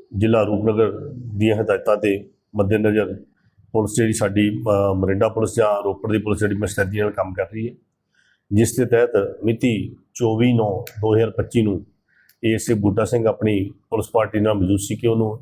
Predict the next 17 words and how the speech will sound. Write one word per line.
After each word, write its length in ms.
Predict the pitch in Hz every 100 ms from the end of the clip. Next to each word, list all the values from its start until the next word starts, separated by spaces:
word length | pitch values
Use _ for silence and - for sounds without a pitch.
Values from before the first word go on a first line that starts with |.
| 113
ਇਨਫਰਮੇਸ਼ਨ 460 | - 117 113 120
ਮਿਲੀ 180 | 101 98
ਸੀ 180 | 98 107
ਕਿ 240 | 110 95 - _ _ _ _ 98
ਦਲਵੀਰ 320 | 101 101 110
ਸਿੰਘ 240 | 120 117
ਨਾਮ 220 | 107 98
ਦਾ 200 | 101 104 -
ਇੱਕ 160 | -
ਵਿਅਕਤੀ, 580 | 98 98 - 107 90 92 92
ਦਲਵੀਰ 320 | 95 98 107
ਸਿੰਘ 280 | - 113 117
ਪੁੱਤਰ 540 | - 120 110 107 - _ _ _ _ _ -
ਬਲਵਿੰਦਰ 440 | 101 98 98 104
ਸਿੰਘ 240 | 101 120 110
ਵਾਸੀ 440 | 101 - 107 107
ਭੁਰੜੇ 520 | 107 113 104 98 -